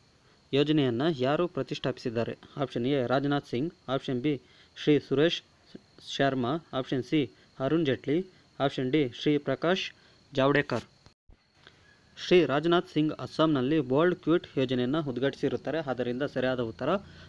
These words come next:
ಆಪ್ಷನ್ ಎ ರಾಜನಾಥ್ ಸಿಂಗ್. ಗ್ಲೋಬಲ್ ಕನ್ಸ್ಯೂಮರ್ ಕಾನ್ಫಿಡೆನ್ಸ್ ಸರ್ವೆಯಲ್ಲಿ ಯಾವ ದೇಶವು ಅಗ್ರಸ್ಥಾನ ಪಡೆದಿದೆ? ಆಪ್ಷನ್ ಎ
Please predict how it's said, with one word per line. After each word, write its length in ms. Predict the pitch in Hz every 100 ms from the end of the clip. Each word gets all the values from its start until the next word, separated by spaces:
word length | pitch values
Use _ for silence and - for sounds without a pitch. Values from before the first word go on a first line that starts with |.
| -
ಆಪ್ಷನ್ 320 | 131 135 131
ಎ 300 | 120 170 139 - - - -
ರಾಜನಾಥ್ 500 | 127 143 135 147 185 - - -
ಸಿಂಗ್. 240 | 156 127 - - _ - _ _ _ _ _ _ _ _ _ _ - _ _ _ _ _ _ _ _ _ _ _ _ _ _ - - _ -
ಗ್ಲೋಬಲ್ 440 | 143 190 196 208
ಕನ್ಸ್ಯೂಮರ್ 540 | 202 156 156 175 170 170
ಕಾನ್ಫಿಡೆನ್ಸ್ 540 | 143 151 151 147 143
ಸರ್ವೆಯಲ್ಲಿ 680 | 135 131 139 123 151 143 110 _ - _ 123
ಯಾವ 280 | 135 175
ದೇಶವು 380 | 156 143 135 160
ಅಗ್ರಸ್ಥಾನ 560 | 135 120 131 160 156 135 165
ಪಡೆದಿದೆ? 380 | 135 117 110 107 -
ಆಪ್ಷನ್ 300 | 139 - 123
ಎ 240 | 147 131